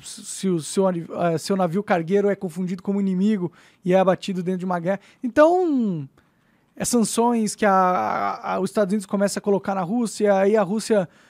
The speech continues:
dá seus pulos e, e, e cria outras distorções. Então, a gente tá vivendo num mundo que vai ser mais difícil de fazer dinheiro, vai ser mais difícil de, de ter uma economia saudável, porque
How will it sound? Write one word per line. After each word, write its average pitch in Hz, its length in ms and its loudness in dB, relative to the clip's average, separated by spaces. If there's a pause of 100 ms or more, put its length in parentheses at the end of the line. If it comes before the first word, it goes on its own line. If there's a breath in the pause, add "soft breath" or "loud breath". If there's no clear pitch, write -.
(220 soft breath)
dá 214 140 4
seus 208 260 -2
pulos 214 420 -2
e, 202 200 -2 (420)
e, 226 360 -4 (400 soft breath)
e 202 80 -4
cria 220 260 4
outras 220 260 4
distorções. 233 600 0
Então, 285 400 2 (1080)
a - 60 0
gente 240 180 0
tá 311 120 4
vivendo 247 280 0
num 220 80 0
mundo 233 200 -2
que 240 60 -14
vai 247 100 0
ser 254 120 -6
mais 247 140 -2
difícil 254 320 -6
de 226 40 -8
fazer 202 200 -6
dinheiro, 160 420 -4 (440 soft breath)
vai - 100 -20
ser 196 100 -6
mais 208 120 0
difícil 233 360 -6
de, 196 460 -6
de 175 140 -10
ter - 160 -4
uma 208 120 -2
economia 196 420 -6
saudável, 160 600 -6 (540 soft breath)
porque 240 680 2